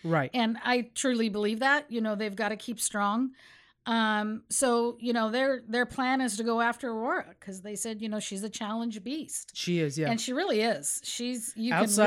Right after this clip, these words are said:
Speaker 2: can really see
Speaker 1: yeah.
Speaker 2: it now that we've gotten rid of some of the players,
Speaker 1: Yeah.
Speaker 2: you know, how strong she
Speaker 1: That's
Speaker 2: is.
Speaker 1: later on in my notes. Good point. <laughs>
Speaker 2: <laughs>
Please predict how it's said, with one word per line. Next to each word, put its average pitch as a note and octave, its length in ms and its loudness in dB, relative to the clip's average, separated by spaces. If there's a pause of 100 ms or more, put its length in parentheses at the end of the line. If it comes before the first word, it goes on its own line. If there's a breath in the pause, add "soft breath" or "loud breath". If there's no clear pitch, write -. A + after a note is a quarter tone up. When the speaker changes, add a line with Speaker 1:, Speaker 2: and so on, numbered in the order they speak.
Speaker 2:
can G3 40 10
really D4+ 140 4
see G#3+ 180 4
Speaker 1:
yeah. E3+ 100 6 (100)
Speaker 2:
it F#3 80 -8
now G#3+ 160 2
that G#3 120 -8
we've G#3+ 160 -4
gotten G3+ 280 -2
rid A3 180 -2
of F#3 180 -8 (380 soft breath)
some A#3 220 0
of G#3+ 60 0
the G#3 60 0
players, F#3+ 500 -2
Speaker 1:
Yeah. E3 200 4
Speaker 2:
you G3+ 60 -2
know, G3 40 -2
how G3+ 140 -2
strong B3 320 2
she - 160 -4
Speaker 1:
That's F3 160 2
Speaker 2:
is. - 40 -2
Speaker 1:
later G3 240 10
on F#3 120 8
in F3+ 40 4
my F3 100 6
notes. F3+ 340 4
Good F#3 180 2
point. F#3 360 4
<laughs> G4+ 60 8 (140)
Speaker 2:
<laughs> F#4 480 2